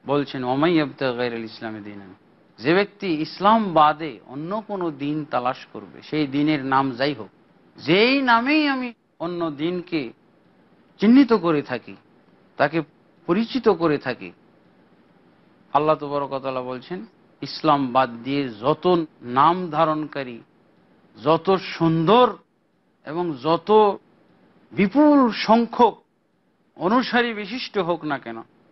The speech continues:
আল্লাহর কাছে ওগুলোর বিন্দুমাত্র গ্রহণযোগ্যতা নেই। বরং আল্লাহ বলছেন,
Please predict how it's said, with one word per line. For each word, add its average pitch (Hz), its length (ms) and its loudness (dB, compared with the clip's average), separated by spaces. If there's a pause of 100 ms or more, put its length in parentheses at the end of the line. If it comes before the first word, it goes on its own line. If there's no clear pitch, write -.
(1080)
আল্লাহর 147 340 0
কাছে 143 360 -10
ওগুলোর 139 380 -8 (400)
বিন্দুমাত্র 185 920 0 (840)
গ্রহণযোগ্যতা 123 760 -6
নেই। 104 220 -16 (1040)
বরং 233 440 4 (600)
আল্লাহ 143 300 0
বলছেন, 139 460 -8